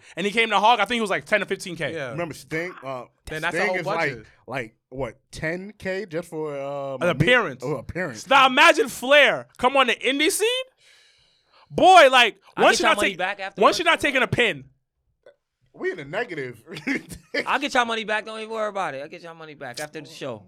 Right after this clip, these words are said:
Speaker 1: See, nigga, we not
Speaker 3: Yeah.
Speaker 1: flipping. <laughs> We're not flipping
Speaker 4: Look,
Speaker 1: birds, B.
Speaker 4: right after the show, we just go rob everybody at the show.
Speaker 2: <laughs> But the thing about it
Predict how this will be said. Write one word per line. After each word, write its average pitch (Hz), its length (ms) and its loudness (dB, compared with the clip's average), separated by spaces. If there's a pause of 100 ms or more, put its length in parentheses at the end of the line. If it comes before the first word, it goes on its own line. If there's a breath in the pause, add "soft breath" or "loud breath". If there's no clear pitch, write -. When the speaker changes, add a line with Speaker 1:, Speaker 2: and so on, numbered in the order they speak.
(120)
Speaker 1:
See, 202 80 -18
nigga, 233 240 -10
we 262 100 -12
not 262 120 -6
Speaker 3:
Yeah. 110 80 -6
Speaker 1:
flipping. 139 400 -6 (140)
<laughs> - 180 -16
We're 208 480 -2
not 269 160 4
flipping 262 200 -4
Speaker 4:
Look, 202 80 -8
Speaker 1:
birds, 214 320 4
B. 160 100 -6
Speaker 4:
right 202 100 4
after 233 220 0
the 233 100 -2
show, 240 240 4
we 240 120 0
just 208 100 -16
go 190 100 0
rob 170 400 -2
everybody 180 500 0
at 175 120 -4
the 185 80 -12
show. 110 380 -6
Speaker 2:
<laughs> - 40 -20
But 156 240 -14
the 185 160 0
thing 202 140 -4
about 185 300 2
it - 80 2